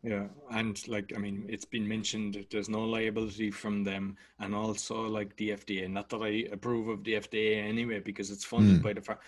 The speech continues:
Speaker 1: but they haven't
Speaker 2: Yeah.
Speaker 1: approved it. So, like, they approved, um, thalidomide,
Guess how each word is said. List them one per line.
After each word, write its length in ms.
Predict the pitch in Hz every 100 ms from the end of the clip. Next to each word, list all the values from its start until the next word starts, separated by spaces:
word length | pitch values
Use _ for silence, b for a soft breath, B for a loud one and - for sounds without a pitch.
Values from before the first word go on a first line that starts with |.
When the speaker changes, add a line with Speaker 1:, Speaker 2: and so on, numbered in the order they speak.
| B -
Speaker 1:
but 160 | 110
they 180 | 135 139
haven't 280 | 120 104 85
Speaker 2:
Yeah. 80 | -
Speaker 1:
approved 300 | 110 95 90
it. 140 | -
So, 260 | 127 117 B B B
like, 280 | 123 104 - b _ - _ _ _ _ -
they 260 | 135 143 123
approved, 600 | - 175 156 139 104 - B B -
um, 400 | 120 117 113 107
thalidomide, 640 | - 156 165 113 98 101